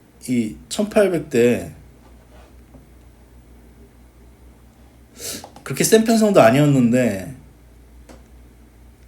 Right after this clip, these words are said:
골리앗 말인가요? 얘한테도 깨-, 깨져갔어요.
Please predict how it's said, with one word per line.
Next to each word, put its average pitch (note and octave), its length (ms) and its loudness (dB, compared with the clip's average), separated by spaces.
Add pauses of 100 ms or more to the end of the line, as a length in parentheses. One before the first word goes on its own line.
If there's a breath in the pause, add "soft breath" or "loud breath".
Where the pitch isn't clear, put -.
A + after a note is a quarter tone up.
(640)
골리앗 E3+ 340 6
말인가요? A2+ 580 2 (180)
얘한테도 D3+ 380 4
깨-, F3 220 -8
깨져갔어요. F3 600 -2